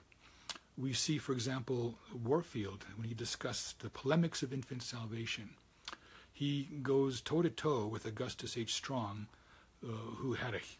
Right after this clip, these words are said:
huge laundry list of evils of infant baptism. And Warfield said, "Well, that's quite a list. Let's go through them one at a time." And by the time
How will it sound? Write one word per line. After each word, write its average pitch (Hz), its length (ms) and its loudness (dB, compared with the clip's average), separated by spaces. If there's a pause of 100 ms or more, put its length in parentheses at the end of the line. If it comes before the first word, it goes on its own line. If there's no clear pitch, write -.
huge 160 480 2
laundry 123 320 4
list 104 360 -6
of 117 220 -8
evils 110 420 -2
of 110 120 -10
infant 110 300 -6
baptism. - 560 -8 (800)
And 104 180 -4
Warfield 110 300 -2
said, 101 140 -6
"Well, 113 300 2 (280)
that's - 140 -6
quite 117 220 -2
a 101 60 -4
list. - 360 2
Let's 101 120 -6
go 123 140 0
through 120 180 -2
them 110 160 0
one 110 140 0
at 101 100 -6
a 95 40 -14
time." 127 380 -6 (640)
And 123 80 -6
by 127 120 6
the 127 100 4
time 143 440 0